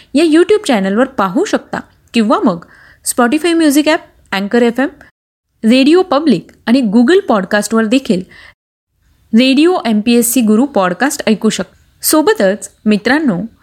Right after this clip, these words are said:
स्पेक्ट्रम अकॅडमी आणि रेडिओ एमपीएससी गुरु हे आमचे Facebook आणि Instagram-चे अकाउंट आहेत. यावर सुद्धा तुम्हाला विविध स्पर्धा परीक्षांविषयीची सविस्तर माहिती मिळू शकते. याचबरोबर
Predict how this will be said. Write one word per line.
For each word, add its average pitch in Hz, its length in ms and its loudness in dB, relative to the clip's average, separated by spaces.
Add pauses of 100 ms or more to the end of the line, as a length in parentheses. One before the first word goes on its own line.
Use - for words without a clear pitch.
(200)
स्पेक्ट्रम 285 600 -4
अकॅडमी 226 480 -2 (300)
आणि 269 200 2
रेडिओ 220 580 2
एमपीएससी 240 520 -4
गुरु 220 340 0 (380)
हे 349 120 0
आमचे 330 300 0 (180)
Facebook 226 400 0 (260)
आणि 240 320 0
Instagram-चे 214 720 0
अकाउंट 185 420 -4
आहेत. 170 200 -6 (1200)
यावर 240 300 0
सुद्धा 262 360 0
तुम्हाला 220 360 0 (760)
विविध 254 320 4
स्पर्धा 233 460 -2
परीक्षांविषयीची 254 960 0
सविस्तर 208 480 -2
माहिती 196 300 0
मिळू 262 220 2
शकते. 262 320 -4 (840)
याचबरोबर 262 640 0